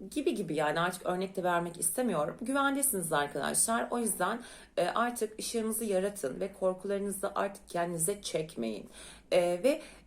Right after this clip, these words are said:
her şeyden önemlisi bu hayatta, özellikle onu söyleyeyim,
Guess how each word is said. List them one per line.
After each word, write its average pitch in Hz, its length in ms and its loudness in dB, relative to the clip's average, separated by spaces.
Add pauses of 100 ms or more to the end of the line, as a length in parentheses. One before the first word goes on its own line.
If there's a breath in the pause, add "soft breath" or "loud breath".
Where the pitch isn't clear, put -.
(140)
her 285 200 2
şeyden 175 480 2
önemlisi 165 720 0
bu 160 140 -8
hayatta, 135 480 -4
özellikle 139 460 -4
onu 156 140 -4
söyleyeyim, 196 520 0